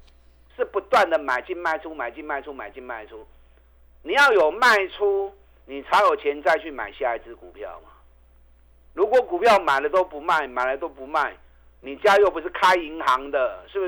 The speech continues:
是？能够让你无限制的买，甚至于有些人都买那种一张、一张、一张，啊，高价股买个一百股、两百股，你按呢走吼，资金拍到散去，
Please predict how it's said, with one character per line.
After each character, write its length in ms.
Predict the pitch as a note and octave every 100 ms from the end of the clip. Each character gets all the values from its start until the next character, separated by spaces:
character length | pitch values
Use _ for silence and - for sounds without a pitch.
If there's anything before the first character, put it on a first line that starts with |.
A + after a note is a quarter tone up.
| E3
是？ 320 | F#3+ D#3 A2+ - - -
能 140 | D#3
够 140 | G#3 A3
让 240 | G#3+ E3
你 100 | C#3+
无 160 | D3+ E3
限 300 | G#3+ F3 D#3
制 100 | F3
的 120 | C#3+
买， 340 | B2+ A2 F2 - _ _ _ _ _ _ _ - _ _
甚 160 | A#3 G#3+
至 120 | A3+
于 40 |
有 160 | G3+ D#3
些 120 | D3+ G3+
人 300 | E3 D#3+ E3+ - _ _
都 100 | - G#3
买 120 | D3+
那 40 |
种 180 | F3 E3 G#3+
一 100 | G#3
张、 240 | - F3 F#3
一 100 | - -
张、 220 | G#3 E3+ F#3
一 100 | F#3+ -
张， 240 | G3 F3 F3+ - - _ - - _ - - -
啊， 140 | A#2+
高 220 | A#2 G#3+ G#3
价 200 | G#3+ F3+
股 160 | D#3+
买 200 | F#3 D3
个 100 | C3
一 120 | D3 -
百 280 | - D3+
股、 240 | F3 C#3+ A#2+
两 240 | C#3 D3+
百 220 | D3+ D3+
股， 260 | D#3 - F#2+ _ _ - - -
你 100 | A#3+
按 140 | G3+ F#3
呢 100 | F3 -
走 220 | C3+ B2+
吼， 380 | C#3 B2+ G2 F2 -
资 140 | E3
金 180 | F3+ F#3+
拍 180 | - G3
到 180 | F3 -
散 260 | A#2+ G2+
去， 180 | F#2+ F2+